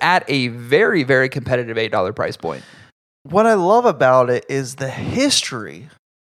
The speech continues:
Speaker 2: behind this cigar.
Speaker 1: Do tell.
Speaker 2: Well, what's interesting is, so Reiner Lorenzo is the owner of the cigar. He was born in, like, the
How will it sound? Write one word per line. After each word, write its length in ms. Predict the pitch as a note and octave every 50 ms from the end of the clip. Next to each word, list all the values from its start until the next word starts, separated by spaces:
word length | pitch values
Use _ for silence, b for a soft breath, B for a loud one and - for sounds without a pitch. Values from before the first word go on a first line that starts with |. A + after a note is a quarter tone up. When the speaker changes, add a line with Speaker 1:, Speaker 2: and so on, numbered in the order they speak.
| _ _ _ _ _ _
Speaker 2:
behind 760 | - D3 - - - - D3 D#3 E3 D#3+ D#3+ D#3+ C#3 B2 A#2
this 220 | B2 A#2+ A#2+ A#2+ -
cigar. 760 | - - - G2 - - - F2+ F2+ E2 C2 B1 - - _ _ _ _ _ _ _ _ _ _ _ _ _ _ _ _ C3+ - _ _ _ -
Speaker 1:
Do 120 | B3 B3+
tell. 320 | - B3+ A3+ E3 C3+ C3+ - _ _ _ b b b b b b _
Speaker 2:
Well, 160 | - G#3+ B3
what's 260 | B3 C4 C4+ C4+ C4+ D4
interesting 480 | C#4+ C4+ - F#3+ D3 D3+ - D#3 C3+
is, 80 | C#3 C3+
so 380 | - D#3+ C#3+ C#3 C3+ - - _ _ _ -
Reiner 640 | - C#3 C3+ C3+ E3 G3 A3+ B3 B3+ C#4 D4 B3+ G3+
Lorenzo 600 | E3+ D#3+ D3 C#3 C#3+ C#3 C3+ B2+ G#2+ A2 G#2+ G#2+
is 140 | A2 A2+ -
the 160 | A#2 A#2 A#2
owner 160 | A2 A2 G#2+
of 100 | G#2+ F#2+
the 60 | - -
cigar. 340 | - - - - F2 E2
He 80 | A#2 B2+
was 140 | C3 C#3 A#2
born 280 | C3+ D#3+ - C#3 C#3+
in, 160 | B2+ A#2 A2+ A2
like, 320 | F#2 F2+ F2+ - - - _ _ _ _
the 140 | - A2 -